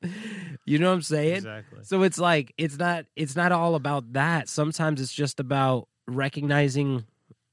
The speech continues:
Speaker 1: that, "Man, you know what? I'm really feeling something towards this person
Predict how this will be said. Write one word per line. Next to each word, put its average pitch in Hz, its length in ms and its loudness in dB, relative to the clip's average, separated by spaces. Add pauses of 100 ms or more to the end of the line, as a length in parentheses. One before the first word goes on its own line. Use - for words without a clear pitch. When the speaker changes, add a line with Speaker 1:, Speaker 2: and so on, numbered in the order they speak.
(140)
Speaker 1:
that, 120 220 -2
"Man, 143 320 0
you 135 80 0
know 196 100 -2
what? 180 360 -2
I'm 127 260 -4
really 190 180 0
feeling 165 340 -6
something 131 340 -8
towards 127 240 -6
this 113 120 -8
person 113 480 -10